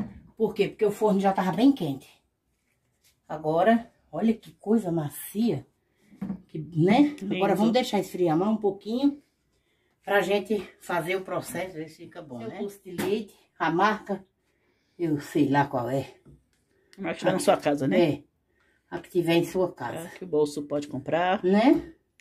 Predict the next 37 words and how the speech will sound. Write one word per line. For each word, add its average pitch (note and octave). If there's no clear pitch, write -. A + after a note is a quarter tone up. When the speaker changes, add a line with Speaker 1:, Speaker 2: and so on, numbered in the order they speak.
Speaker 2:
E F#3+
pronto. -
Speaker 1:
Já B3
faz E4
tempo -
que D#4
eu C#4+
comprei A#3
isso G3+
aqui. G3
Aí F3
eu G3+
disse, F3
ó, F3
eu D#3
vou F3+
fazer F3+
Speaker 2:
É F#3+
Speaker 1:
tal -
Speaker 2:
verdade. G3+
Speaker 1:
coisa. C#3
Mas F#3+
quem G#3+
disse F3+
que F#3+
eu F3
fiz? -
Eu D3+
vou E3
deixar F#3
esse F3
pouquinho E3+
pra D#3+
eu D3+
passar D3
por D3+
fora. F#3